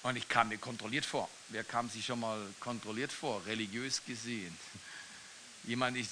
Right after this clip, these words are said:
hinter dir hergelaufen und hat das Gefühl gegeben, du bist nicht gut genug, wo du jetzt bist. Und wenn du dich nicht anstrengst, dann wirst du's nicht schaffen. Und so ein Blödsinn. Weißt du was? Anstrengung hat noch nie Erlösung vollbracht.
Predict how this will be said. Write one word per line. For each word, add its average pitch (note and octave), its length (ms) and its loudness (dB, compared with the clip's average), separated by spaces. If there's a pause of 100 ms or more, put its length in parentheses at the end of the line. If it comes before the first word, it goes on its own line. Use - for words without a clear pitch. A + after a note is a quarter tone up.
(120)
hinter A2+ 240 -2
dir G#2+ 200 6
hergelaufen C3 800 6
und G#2+ 120 0
hat G#2+ 140 0
das G#2+ 180 -4
Gefühl C3+ 260 2
gegeben, A#2 500 2
du A#2 100 0 (140)
bist - 380 2
nicht C3+ 280 0
gut C#3 180 2 (120)
genug, B2+ 520 4
wo A#2 200 2
du A#2 140 0
jetzt A2 400 2
bist. - 320 0
Und B2 160 0
wenn A#2 120 4
du A2 80 -2
dich G#2 180 -4
nicht G#2+ 200 2
anstrengst, A#2+ 720 2
dann G#2+ 180 0
wirst A#2+ 200 -2
du's A#2 140 -4
nicht A#2 220 2
schaffen. - 420 0 (240)
Und C#3 160 2
so C3 80 2
ein C3 80 4
Blödsinn. B2 360 0 (200)
Weißt - 160 -2
du C3+ 40 0
was? C#3 280 0 (320)
Anstrengung C#3+ 520 12
hat A2+ 120 2
noch A#2 80 0
nie B2+ 140 2
Erlösung A#2 400 0
vollbracht. G#2+ 600 -6